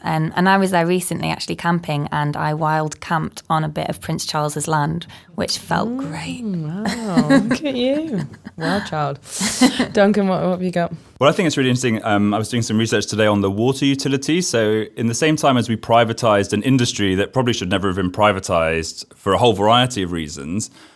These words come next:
Speaker 3: as we privatised this industry that shouldn't have, we also happened to privatise one percent of all of the land of the U K. So,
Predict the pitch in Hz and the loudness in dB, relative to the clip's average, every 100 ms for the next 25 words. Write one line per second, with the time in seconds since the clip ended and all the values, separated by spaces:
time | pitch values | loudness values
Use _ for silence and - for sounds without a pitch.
0 | - 139 151 139 135 135 147 139 135 123 | -2 0 0 0 -2 2 2 2 0 0
1 | 107 110 - 160 175 - 101 87 - 92 | 0 -2 -2 0 0 0 -2 -4 -4 -4
2 | 104 123 139 139 165 196 135 143 131 117 | -4 -2 -2 0 -2 0 -2 -2 -4 -4
3 | 113 - 151 139 131 104 101 104 104 110 | -4 0 0 0 -2 -2 -2 -6 -6 -2
4 | 147 151 139 - 151 123 101 117 120 117 | 0 0 -4 0 0 0 -2 0 0 0
5 | 110 113 117 107 101 104 104 104 160 127 | 2 2 4 2 0 0 0 0 0 0
6 | 78 87 - - _ - 117 110 | 0 -8 -16 -20 _ 0 4 4